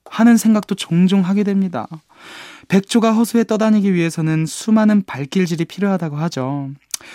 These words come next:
무던한 삶 역시 쉽지 않다는 것을 알게 됐습니다. 그러다 보니 삶의 회의감도 들고 이런저런 후회와 원망이 쌓여갑니다. 삶에 어떤 의미도 있는 것 같지 않고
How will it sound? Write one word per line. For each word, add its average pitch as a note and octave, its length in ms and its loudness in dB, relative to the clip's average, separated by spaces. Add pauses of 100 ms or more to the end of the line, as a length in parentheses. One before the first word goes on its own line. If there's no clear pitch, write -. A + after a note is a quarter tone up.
(260)
무던한 G3 460 2
삶 F#3+ 340 2
역시 - 400 -4
쉽지 - 520 -4
않다는 D3+ 320 -2
것을 C3+ 300 -4
알게 A#2+ 220 -12
됐습니다. - 600 -16 (220)
그러다 C3 320 -4
보니 C3 400 -4
삶의 F#3 520 -2
회의감도 A#3 540 2
들고 D#3+ 340 -10 (560)
이런저런 F#3+ 460 4
후회와 A#3 520 2
원망이 E3+ 440 0
쌓여갑니다. F#3 920 -2 (400)
삶에 B3+ 500 6
어떤 G#3+ 520 0
의미도 E3+ 800 2
있는 F3 220 6
것 G#3 120 4
같지 D3+ 220 -6
않고 A#2 340 -4